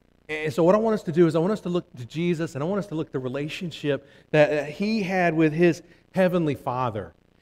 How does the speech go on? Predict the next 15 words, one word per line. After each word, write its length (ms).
And 280
through 180
that 280
relationship, 840
man, 180
we 100
can 200
learn 280
so 280
much 520
about 360
fatherhood 800
in 340
this 300
life. 380